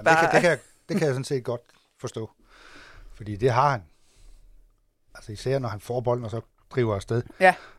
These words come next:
Speaker 1: Så ham den første, han, han ligesom, der er i nærheden af ham, han plejer ikke at kunne, kunne følge med. Og det er jo en dribling.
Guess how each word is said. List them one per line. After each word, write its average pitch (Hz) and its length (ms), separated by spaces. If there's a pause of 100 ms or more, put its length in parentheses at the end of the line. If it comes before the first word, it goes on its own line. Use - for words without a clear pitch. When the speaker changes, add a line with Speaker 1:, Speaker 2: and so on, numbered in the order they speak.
(200)
Speaker 1:
Så 113 80
ham 120 160
den 113 140
første, 127 260
han, 101 380
han 101 260 (400)
ligesom, 120 240
der 101 140
er 95 40
i 101 60
nærheden 113 260
af 110 40
ham, 117 120
han 113 240 (180)
plejer 117 180
ikke 123 120
at 104 80
kunne, 95 120 (220)
kunne 117 140
følge 104 220
med. 110 100 (1000)
Og 104 80
det 120 120
er 120 40
jo 104 80
en 98 60
dribling. 107 320